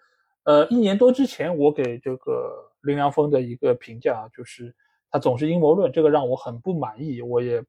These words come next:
很不喜欢，所以我当时就不听了。呃，另外一个人就说呢，就是林良锋把他拉黑了，呃，他还骂了林良锋啊，那这里我们就不宣扬这种骂人词汇了。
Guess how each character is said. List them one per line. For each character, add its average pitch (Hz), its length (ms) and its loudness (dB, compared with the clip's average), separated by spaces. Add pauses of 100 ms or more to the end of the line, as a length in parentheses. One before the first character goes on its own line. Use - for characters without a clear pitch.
(120)
很 - 180 -10
不 143 80 0
喜 160 160 -4
欢， 156 260 0 (280)
所 135 80 -2
以 135 80 2
我 120 140 2
当 135 160 -2
时 131 140 -8
就 127 320 -4 (320)
不 - 60 -8
听 175 200 -2
了。 - 200 -2 (360)
呃， 156 80 2
另 277 180 6
外 294 160 6
一 190 80 0
个 170 120 6
人 143 240 0
就 156 140 -4
说 160 200 2
呢， 151 120 -4
就 - 160 -6
是 139 280 -8
林 139 180 -2
良 180 120 4
锋 196 140 -2
把 185 80 2
他 - 100 -2
拉 180 160 6
黑 233 220 4
了， - 140 -2 (300)
呃， 135 120 -4
他 151 160 -4
还 151 120 0
骂 170 200 4
了 139 60 0
林 120 120 -12
良 117 180 -16
锋 120 140 -12
啊， 117 160 -14
那 131 120 -10
这 175 140 -2
里 147 80 2
我 135 120 0
们 123 120 -12
就 143 180 4
不 143 120 -10
宣 180 220 -2
扬 139 160 -2
这 147 80 -2
种 123 260 -8
骂 156 200 0
人 131 180 -4
词 - 160 -14
汇 123 160 -2
了。 120 100 -14